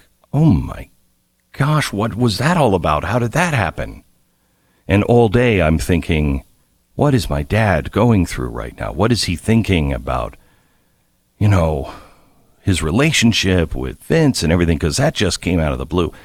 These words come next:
I found out that it, he kissed him on the way out, which was a much better way to go. But I looked at that, and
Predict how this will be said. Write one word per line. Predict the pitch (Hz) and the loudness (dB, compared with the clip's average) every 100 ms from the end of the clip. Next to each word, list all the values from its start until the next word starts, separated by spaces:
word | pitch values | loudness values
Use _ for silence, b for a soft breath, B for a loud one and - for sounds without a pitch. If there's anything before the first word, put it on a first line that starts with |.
| B B | B B
I | 147 | -6
found | - 185 170 | -2 0 2
out | 107 73 67 | 0 -2 -2
that | 67 - - | -4 -4 -10
it, | - 65 | -10 -10
he | - - - - | -10 -14 -14 -4
kissed | - 175 - - | -2 0 0 -2
him | 60 50 - - _ _ _ _ _ - | -2 -4 -12 -20 _ _ _ _ _ -6
on | 71 | -4
the | 64 | -4
way | 62 62 | -6 -6
out, | 50 - - | -8 -10 -4
which | - 123 | -2 0
was | 127 | 0
a | 165 | 0
much | 190 - | -2 -2
better | 165 139 76 62 - _ _ _ _ - | -2 0 -2 -4 -12 _ _ _ _ -2
way | 87 | 0
to | 76 | 0
go. | 69 57 - - _ _ _ _ _ _ _ _ _ _ _ _ _ _ _ _ _ _ _ _ _ _ _ _ _ _ _ _ _ _ _ _ _ _ _ _ _ _ _ | -2 -4 -6 -14 _ _ _ _ _ _ _ _ _ _ _ _ _ _ _ _ _ _ _ _ _ _ _ _ _ _ _ _ _ _ _ _ _ _ _ _ _ _ _
But | 101 | 0
I | 107 | 2
looked | 107 147 | 2 0
at | 135 | -2
that, | 117 107 87 | 0 0 2
and | - 87 85 | 2 4 2